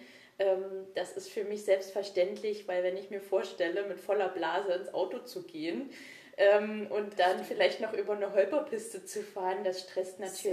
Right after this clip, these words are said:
Speaker 1: natürlich
Speaker 2: unangenehm.
Speaker 1: ungemein. Genau,
Speaker 2: Ja.
Speaker 1: genau. Ja, oder im Sommer eben für die Hunde Wasser dabei zu haben, dass sie trinken können. Ganz, ganz wichtig.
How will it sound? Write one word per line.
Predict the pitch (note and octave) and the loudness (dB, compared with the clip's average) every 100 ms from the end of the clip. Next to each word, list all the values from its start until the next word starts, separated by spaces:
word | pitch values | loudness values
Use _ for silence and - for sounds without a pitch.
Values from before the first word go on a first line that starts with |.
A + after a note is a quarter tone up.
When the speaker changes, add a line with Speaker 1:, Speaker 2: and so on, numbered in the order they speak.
| F#3 | 2
Speaker 1:
natürlich | F#3 | 0
Speaker 2:
unangenehm. | C#3+ F#3 F#3+ | 0 0 0
Speaker 1:
ungemein. | E3+ E3 E3 F#3 - - | -2 -4 -6 -10 -16 -2
Genau, | G3 F#3+ F3+ D#3+ E3 | 0 0 -2 -4 -6
Speaker 2:
Ja. | E3 | -4
Speaker 1:
genau. | F3+ E3 E3 D#3+ E3+ - - _ _ _ | -4 -2 -4 -6 -8 -16 -20 _ _ _
Ja, | G3 F3 - - - - | 0 0 0 -6 -10 2
oder | F#3 E3+ | 6 6
im | F3+ | 4
Sommer | F3 D#3 F#3 | -2 0 -2
eben | E3 E3+ F3 | -2 -4 -4
für | F#3 | -6
die | F3+ | -6
Hunde | F3 E3+ E3+ | -6 -6 -6
Wasser | E3+ - F#3+ | -8 -6 -4
dabei | F3 E3+ E3 | -4 -4 -6
zu | E3+ - F3+ | -6 -6 -6
haben, | E3 D#3 F3 | -6 -8 -8
dass | E3+ E3+ | -10 -8
sie | F3 | -10
trinken | - F3 F3 F#3+ F#3 | -8 -10 -10 -14 -6
können. | - E3+ E3+ E3+ - - _ _ | -4 -2 -4 -12 -20 -20 _ _
Ganz, | F3 F3 - | -12 -10 -8
ganz | F3+ F3 E3+ | -8 -8 -8
wichtig. | F3+ F3+ - F3+ F3+ - | -6 -8 -6 -8 -8 -12